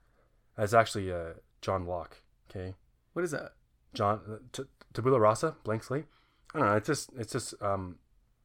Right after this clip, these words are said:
Speaker 1: it's a, it's a philosophy that says that, like, um, humans are not born with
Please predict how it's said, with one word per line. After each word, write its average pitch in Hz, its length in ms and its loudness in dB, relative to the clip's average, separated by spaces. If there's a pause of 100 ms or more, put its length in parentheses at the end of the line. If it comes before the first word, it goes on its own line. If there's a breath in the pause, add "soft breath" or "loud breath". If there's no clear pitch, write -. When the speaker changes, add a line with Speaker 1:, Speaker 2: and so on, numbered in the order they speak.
(300)
Speaker 1:
it's - 200 -12
a, 98 280 -2
it's 117 200 -4
a 113 40 -2
philosophy 104 520 0
that 90 200 -6 (360 soft breath)
says 107 200 -4
that, 107 80 -4
like, 90 300 -6
um, 87 380 -6 (120)
humans 101 400 -4
are 90 160 -2
not 87 220 -6
born 90 320 -6
with - 240 -14